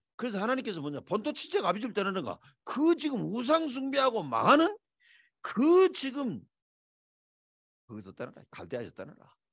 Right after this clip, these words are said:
그래가지고 지금 뭐 하느냐? 내가 지시할 땅으로. 다시 말하면 뭐냐? 언약적인 축복.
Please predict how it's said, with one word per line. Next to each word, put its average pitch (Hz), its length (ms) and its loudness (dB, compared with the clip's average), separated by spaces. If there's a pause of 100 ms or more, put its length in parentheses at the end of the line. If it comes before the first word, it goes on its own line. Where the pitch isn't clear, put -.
(380)
그래가지고 165 560 0
지금 135 200 -6
뭐 117 160 -4
하느냐? 156 520 -2
내가 113 240 -4
지시할 107 320 -8
땅으로. 85 300 -14 (180)
다시 113 240 -12
말하면 120 260 -8
뭐냐? 82 140 -18 (200)
언약적인 98 540 -12
축복. - 380 -20